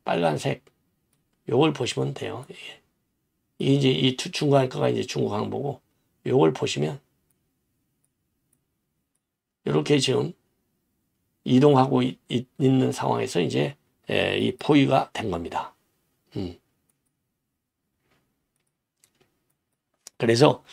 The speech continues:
레이건하고 칼빈슨호가요, 십일월 사일부터 팔일까지 필리핀 동부 해역에서 일본 해상자위대 헬기 항모 휴가호하고 연합훈련을,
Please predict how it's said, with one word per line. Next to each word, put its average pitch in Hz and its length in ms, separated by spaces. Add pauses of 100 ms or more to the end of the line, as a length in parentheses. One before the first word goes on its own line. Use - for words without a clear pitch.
(180)
레이건하고 147 560
칼빈슨호가요, 127 880 (320)
십일월 151 340
사일부터 139 460
팔일까지 - 540
필리핀 143 500
동부 131 400
해역에서 110 560 (380)
일본 151 640
해상자위대 123 640
헬기 107 320
항모 127 440 (260)
휴가호하고 139 880
연합훈련을, 120 800